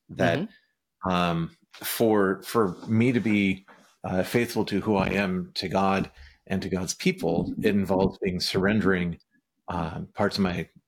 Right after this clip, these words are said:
Speaker 1: um, you know, just letting go. And as they say, letting go and letting God, you know, that type of stuff. Um, and, and so the, the surrender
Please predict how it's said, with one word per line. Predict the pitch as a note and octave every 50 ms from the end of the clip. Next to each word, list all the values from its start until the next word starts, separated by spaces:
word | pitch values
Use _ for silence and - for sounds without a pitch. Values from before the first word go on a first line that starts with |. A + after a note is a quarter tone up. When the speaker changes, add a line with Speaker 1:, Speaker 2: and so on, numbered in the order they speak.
| _ _ _ _ _
Speaker 1:
um, | - E2+ E2 E2+ D#2+ D#2+ - _ _ _ _ _ _ - _ _ _ _ _ _ _ _ _ _ _ _ _ _ _ _ _ _ _
you | B2+ A2
know, | F2 E2 F#2 - - _ _ - _
just | - A2 - - - _ _ -
letting | A#2 A2 A2+ G2+ G#2+
go. | G2 G2+ F#2 F#2+ G#2+ A#2 -
And | - G2 G2 F#2 F#2 F#2 -
as | G2+ F#2 F2
they | G2+ F#2+
say, | F2+ - G2+ F#2+ F#2+
letting | F#2 F#2+ F2+ F#2 F#2+
go | F#2+ F#2+
and | G2 F2+
letting | F2 F#2 G2 F#2
God, | E2 F2+ F#2+ A2 G2 G2+
you | A2
know, | G#2 G#2 G#2
that | F2+ A2 A2+ C3 -
type | - G#2 - -
of | -
stuff. | - - - - - - - - _ _ _ _ _ _ _ - - _ _
Um, | G#2 G2+ F#2+ F#2 F#2 F2+ F2+ F2 E2+ - _ _ _ _ _
and, | A#2 A#2 A2+ A2 A2 G#2 G#2+ - - _ _ _ _ _ _ _ _
and | - A#2+ A#2+ A2
so | - - C3+ B2 A2+ A2 A2
the, | G#2 - F#2+ F#2 A#2 A2
the | F#2+ G2+ G#2+
surrender | - - - A2+ A2 B2 C#3+ C#3+ A#2+ B2 A#2+ A2+ A2 G2+ -